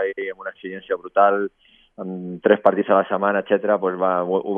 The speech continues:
ho hem pagat a la Lliga durant aquestes setmanes darreres, però,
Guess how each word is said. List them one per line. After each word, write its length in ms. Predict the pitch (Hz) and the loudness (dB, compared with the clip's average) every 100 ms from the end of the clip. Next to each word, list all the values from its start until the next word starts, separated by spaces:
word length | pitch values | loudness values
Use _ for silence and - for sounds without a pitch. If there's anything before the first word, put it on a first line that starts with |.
| 98 | 0
ho 160 | 107 | 2
hem 80 | 101 | 2
pagat 380 | 107 101 107 104 | 4 4 2 -2
a 60 | 101 | -8
la 80 | 101 | -6
Lliga 280 | 123 120 113 | -6 -6 -6
durant 220 | 101 98 | -10 -16
aquestes 300 | 95 95 98 - | -16 -18 -18 -12
setmanes 380 | 98 98 95 101 | -8 -6 -6 -4
darreres, 480 | 95 107 127 139 - _ _ _ _ _ - | -2 0 0 -2 -6 _ _ _ _ _ 0
però, 160 | 98 | 4